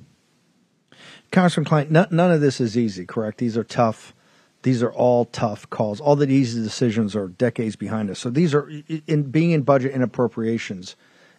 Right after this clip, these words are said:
and the Republican Study Committee, when you guys are talking about this, you men and women are talking about this, this, these are not easy to-, these are tough topics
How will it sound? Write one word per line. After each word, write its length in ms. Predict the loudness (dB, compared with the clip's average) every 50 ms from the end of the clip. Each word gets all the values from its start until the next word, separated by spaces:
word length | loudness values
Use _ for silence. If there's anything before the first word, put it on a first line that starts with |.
| _ 0
and 180 | 2 4 6
the 60 | 6 6
Republican 800 | 4 4 0 -8 _ -4 0 2 2 2 2 0 0 -2 -2 -4 _ -10
Study 360 | -10 -2 2 2 4 4 4
Committee, 460 | 2 2 2 2 2 2 -2 -4 -6 _ _ _ _ _ _ _ _ _ _ _ _
when 160 | 2 2 4 6
you 100 | 6 4
guys 260 | 4 4 2 2 0
are 60 | 0
talking 280 | 2 4 2 4 2 0
about 200 | -2 -2 -2 -2
this, 180 | -6 -6 -4
you 60 | -2
men 160 | 0 2 2 2
and 100 | 2 2
women 200 | 2 2 2 0
are 40 |
talking 280 | 0 -2 -4 -2 -2 -4
about 100 | -6 -6
this, 220 | -8 -8 -10 -6
this, 180 | -2 -2 -2 -2
these 320 | -2 -2 0 0 2 2
are 60 | 2 4
not 360 | 4 4 4 4 2 0 -2 _ _ -4
easy 320 | -4 -2 -2 -2 -2 -4
to-, 220 | -2 -2 -4 -2 0
these 220 | 0 0 0 2
are 80 | 0 -2
tough 320 | -2 0 0 0 0 0
topics 540 | -2 -2 -2 0 -2 -4 -8 -8 -10 -20 -20